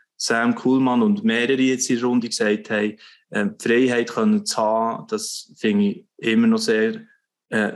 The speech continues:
ein Gut, wo, wo wir sollten hoch haben. Und, äh, jetzt in Deutschland reden sie ja schon viel mehr über Impfpflicht oder zu Österreich als bei uns noch.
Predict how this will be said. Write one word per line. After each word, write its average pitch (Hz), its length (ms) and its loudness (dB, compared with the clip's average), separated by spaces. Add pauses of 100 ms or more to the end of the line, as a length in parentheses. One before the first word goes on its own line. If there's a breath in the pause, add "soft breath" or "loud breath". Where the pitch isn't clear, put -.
(180)
ein - 500 -14 (140)
Gut, 131 440 0
wo, 113 200 4
wo 107 80 2
wir 107 100 4
sollten 107 400 -2
hoch 123 300 0
haben. 127 300 0 (480 loud breath)
Und, 104 280 2
äh, 104 280 0 (160)
jetzt - 420 -4
in 123 60 4
Deutschland 117 340 2
reden 104 180 2
sie 104 120 -4
ja 107 80 2
schon 107 140 -2
viel 110 180 0
mehr 110 220 4
über 123 140 -2
Impfpflicht 120 600 0
oder 104 160 -2
zu - 140 -2
Österreich 113 540 0 (500 soft breath)
als 113 280 0
bei 117 240 4
uns 139 160 2
noch. 127 380 -4